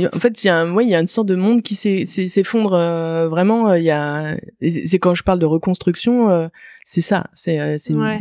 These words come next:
Speaker 1: tu te, tu revis. Il y a une espèce de truc, euh, où ton ancien toi, euh, voilà, il est, il retombe en miettes, tu vois, comme ça,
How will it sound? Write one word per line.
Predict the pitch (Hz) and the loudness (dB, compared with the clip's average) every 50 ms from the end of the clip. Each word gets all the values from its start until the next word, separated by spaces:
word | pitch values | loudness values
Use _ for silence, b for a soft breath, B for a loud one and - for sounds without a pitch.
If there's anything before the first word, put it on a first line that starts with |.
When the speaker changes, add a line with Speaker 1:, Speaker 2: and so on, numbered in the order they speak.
| 180 - | -8 -12
Speaker 1:
tu | - - 160 | -16 -16 -2
te, | - 180 165 160 165 165 160 160 - _ - | 0 0 2 2 -2 -6 -8 -12 -16 _ -8
tu | - 185 | -6 0
revis. | 165 220 233 208 196 175 - - _ _ _ 160 165 | 0 2 2 2 -2 -4 -6 -10 _ _ _ -12 -6
Il | 156 | -2
y | 160 | -2
a | |
une | 165 165 | -2 -2
espèce | 165 165 190 180 | -2 -2 0 2
de | 180 170 | 2 2
truc, | - - 233 233 - - | 2 0 0 0 2 2
euh, | 185 175 | 2 2
où | 175 170 165 | 2 0 0
ton | - 185 185 190 | 0 0 2 2
ancien | 196 208 - - 208 202 | 2 2 2 0 0 0
toi, | 202 - 226 220 220 220 202 175 160 160 | 0 0 0 2 4 4 4 4 2 2
euh, | 160 | 0
voilà, | 160 170 160 131 92 82 104 | 0 2 2 2 2 0 -2
il | 147 147 | -4 -6
est, | 143 143 - | -10 -12 -6
il | - 170 | -6 -6
retombe | - - - 190 180 165 | -6 -2 0 2 4 4
en | 156 | 4
miettes, | 160 160 170 202 214 - | 4 2 0 -2 -2 -4
tu | - - | -4 -2
vois, | 175 160 185 190 | -2 -2 -2 -2
comme | 180 156 | -4 -6
ça, | 156 - - - - | -6 -6 -8 -8 -8